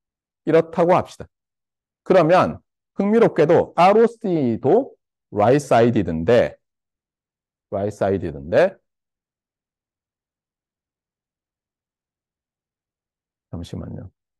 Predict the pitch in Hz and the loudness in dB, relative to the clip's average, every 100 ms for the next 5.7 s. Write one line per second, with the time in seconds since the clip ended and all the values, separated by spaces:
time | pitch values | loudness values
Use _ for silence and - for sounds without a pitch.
0 | - 101 92 92 95 92 - _ _ _ | -18 -14 -12 -12 -14 -16 -20 _ _ _
1 | _ _ _ _ _ _ _ _ _ _ | _ _ _ _ _ _ _ _ _ _
2 | _ _ _ _ _ _ 117 113 175 185 | _ _ _ _ _ _ -2 0 2 2
3 | 160 123 123 180 123 87 123 147 90 80 | 0 0 2 2 0 -2 0 0 -2 -6
4 | 87 - 90 - 87 123 - 101 120 90 | -10 -12 -18 -16 -12 -12 -8 -4 -2 -4
5 | 82 104 92 78 76 98 90 | -4 -4 -6 -8 -6 -4 -4